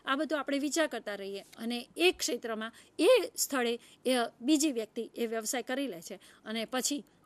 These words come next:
આપણે એ સ્પર્ધામાં ટકી શકવા માટે સક્ષમ હોતા નથી અથવા તો આપણી એટલી હિંમત થતી નથી. એટલે, અ, સમય,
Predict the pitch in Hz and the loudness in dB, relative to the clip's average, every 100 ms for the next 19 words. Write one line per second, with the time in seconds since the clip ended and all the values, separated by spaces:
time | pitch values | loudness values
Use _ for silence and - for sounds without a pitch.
0 | 233 208 220 - - - 208 202 190 - | -8 -4 -6 -6 -8 -6 -6 -8 -10 -12
1 | - 233 - 180 170 165 202 - - 208 | -8 -8 -10 -14 -18 -14 -14 -14 -14 -12
2 | - 226 - - 226 240 262 247 311 - | -10 -10 -10 -8 -6 -4 -6 -6 -8 -12
3 | - 208 196 196 - - - 202 196 196 | -12 -10 -10 -10 -12 -14 -10 -8 -8 -12
4 | - 226 254 233 - 170 156 156 143 - | -6 -2 0 -2 -8 -18 -16 -16 -18 -20
5 | - - - _ _ - 240 330 - - | -20 -20 -20 _ _ -8 0 0 0 -8
6 | - - 214 220 - 381 320 339 | -20 -2 2 2 4 6 6 4